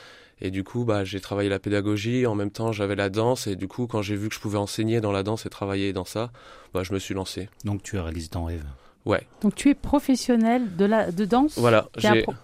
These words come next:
Speaker 3: prof de danse
Speaker 1: mais, ouais,
Speaker 3: professionnel.
Speaker 1: mon premier travail, ça a été d'être, d'enseigner la danse.
Speaker 3: D'accord.
Speaker 1: Euh, je crois que ça s'appelait la Delpa, Chalon-Champagne, et
Speaker 2: Oui,
Speaker 1: c'était,
Speaker 2: oui.
Speaker 1: euh, les sports un peu à la carte. Alors ça doit pas, ça s'appelait pas sport vacances maintenant ou pas sport été, je sais
Speaker 3: Oh,
Speaker 1: plus.
Speaker 3: ça change de nom,
Speaker 1: Ça a
Speaker 3: euh,
Speaker 1: changé de
Speaker 3: chaque,
Speaker 1: nom,
Speaker 3: les
Speaker 1: mais en fait,
Speaker 3: dispositifs, tout
Speaker 1: les
Speaker 3: ça,
Speaker 1: jeunes
Speaker 3: ça
Speaker 1: pouvaient prendre
Speaker 3: change.
Speaker 1: des semaines hip-hop, euh, pendant les vacances scolaires,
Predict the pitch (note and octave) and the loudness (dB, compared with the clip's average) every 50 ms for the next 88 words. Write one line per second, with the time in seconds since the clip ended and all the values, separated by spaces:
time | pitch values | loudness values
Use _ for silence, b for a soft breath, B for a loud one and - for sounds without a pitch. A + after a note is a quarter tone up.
0 | _ _ - B3 G#3 G3 A3+ A#3+ F#3 G3+ F#3+ G#3+ G3+ A#2 A#2 A#2+ A#3 - - - | _ _ 0 0 0 2 2 2 4 4 2 2 2 2 4 4 4 6 6 4
1 | A#2 A#2 - - D#3+ D3 C3+ C#3 D3+ D3+ - - C3 C3 C#3 D3 - C3+ A2 - | 6 6 4 4 4 4 6 6 6 4 4 4 6 6 6 6 6 2 0 2
2 | A#2+ A2+ A2 G#2+ G#2+ G2 G#2+ A2+ A#2+ A#2+ - C3 B2+ B2 B2 A#2 A2+ G#2 F#2+ F#2+ | 2 2 2 2 2 2 0 0 0 0 -2 -2 0 0 2 0 0 -2 -2 -4
3 | G2 - - - _ _ _ - A3 B3+ B3 - - F#3 E3 D3+ _ - - G2 | -6 -8 -14 -20 _ _ _ 0 0 0 2 2 0 0 0 -2 _ -6 -4 -2
4 | G2+ G2 - - - B2 B2+ - - A#2 - A#2+ A2+ - B2 A#2 A#2 A2+ A2 A#2 | -2 -2 -4 -4 -4 -4 -2 0 -2 -2 0 -2 -2 2 2 4 4 4 4 2
5 | A#2 A2 - C3+ C3 C#3 C3+ - A#2+ A2 A2 G#2+ - - A2 G2 - A#2 A#2 B2+ | 0 0 0 0 0 0 0 -2 -4 -4 -4 -4 -4 -6 -6 -4 -2 -2 -2 0
6 | B2+ A2+ G#2 A#2 A2 G2+ F2 E2+ E2 G#2+ G#2 G2 F#2+ F#2 F#2 - B B B B | 0 4 6 6 6 6 2 0 -2 0 0 2 0 0 -2 -4 B B B B
7 | B B B - F#2+ F#2+ - - A#2 A2 A2+ G2+ - A2 G#2 G#2 G#2 - - B2 | B B B -2 -2 -2 0 0 0 2 2 0 0 0 0 0 -2 0 -2 -2
8 | B2 A#2 - G#2 G2 F#2 - G#2 G2 G2 F#2 - G#2 G2+ - - G#2 F#2+ - G2+ | -2 -2 -4 -6 -6 -6 -6 -6 -6 -6 -6 -6 -10 -10 -6 -8 -10 -6 -6 -6
9 | G2 - G#2 - - - G#2+ G2+ G2+ G2+ G2+ - - G#2 G#2+ - - G#2+ G2+ G2 | -4 -4 -6 -6 -6 -8 -6 -4 -4 -4 -6 -4 -6 -8 -8 -8 -8 -6 -4 -4
10 | G2 G2+ G#2 G#2+ G#2 G2+ - G2+ F#2+ - - G2+ G2 G2 F#2+ - - A2 G#2+ G2+ | -4 -4 -2 -2 -4 -4 -6 -8 -10 -4 -4 -2 -2 -2 -4 -2 -4 -4 -4 -4
11 | F#2+ - G#2 E3 E3 F3+ E3+ - F3 - - F#3 F3 E3 E3 E3+ D#3+ F3 F3+ F#3 | -6 -6 -4 -2 0 0 2 2 2 2 2 -2 -2 0 0 0 0 2 0 0
12 | F#3 F3 G#2 G#2 A2 - - A#2+ A#2 A#2 B2+ B2+ C3 C#3+ D3 D3+ - F#3 - - | 2 4 4 4 4 4 4 4 4 6 4 6 6 6 6 8 8 8 8 8
13 | G3+ - - C#3 G3+ F#3 F3 F#3 - - - A3 G#3 - - A2+ B2+ B2+ B2 B2+ | 6 4 6 4 4 4 2 -2 -4 -2 -4 -4 -4 -2 2 6 6 8 10 10
14 | C#3+ C#3 C#3 - C3+ A#2 A#2+ A2 G3 - A#2+ A#2+ A#2 A2+ A2 - - A#2+ A#2 A#2 | 10 8 8 4 2 2 2 2 4 4 4 4 4 2 2 2 2 2 4 4
15 | A#2 G#2+ G2+ - A2+ A2+ A#2 A#2 A2+ G2 F#2 - - G2 G2 F#2+ F#2 F#2+ F2+ G2 | 2 0 0 0 0 0 0 0 -2 -2 -2 -4 -4 -6 -4 -4 -4 -4 -4 -4
16 | F2+ - G2 F#2 - - - G2+ G#2 A2 A#2 A#2+ | -4 -4 -6 -8 -6 -4 -2 0 0 0 0 -2